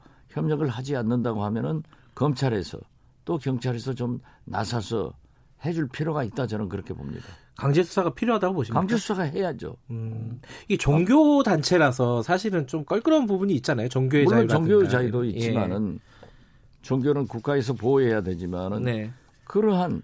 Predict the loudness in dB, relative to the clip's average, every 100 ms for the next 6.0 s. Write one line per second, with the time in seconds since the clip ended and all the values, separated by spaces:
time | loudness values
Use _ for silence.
0 | -6 -2 0 2 2 0 -2 -4 -2 -4
1 | -2 -4 -4 -6 -4 -6 -4 -4 -4 -4
2 | -2 0 0 -2 -2 -2 -2 -4 -4 -6
3 | -8 -8 -8 -8 -10 -6 -2 0 0 -2
4 | -2 -2 0 -2 -2 -6 -2 -2 -2 -2
5 | -4 -6 -8 -10 -8 -4 -4 -6 -10